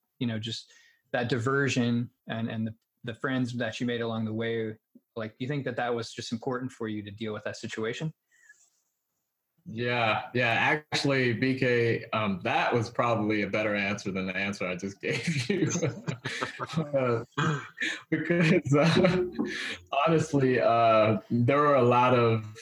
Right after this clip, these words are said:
Speaker 2: opportunities that I found from, from meeting some friends in Tacoma Park and Silver Spring, um, who love basketball.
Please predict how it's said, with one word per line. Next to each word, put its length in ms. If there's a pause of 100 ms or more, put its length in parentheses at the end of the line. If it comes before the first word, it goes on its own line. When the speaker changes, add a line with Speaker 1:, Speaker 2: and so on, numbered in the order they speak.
(280)
Speaker 2:
opportunities 680
that 140
I 120
found 500
from, 580 (140)
from 440 (300)
meeting 320
some 180
friends 360
in 220
Tacoma 420
Park 400 (180)
and 160
Silver 300
Spring, 560 (600)
um, 540
who 120
love 320
basketball. 920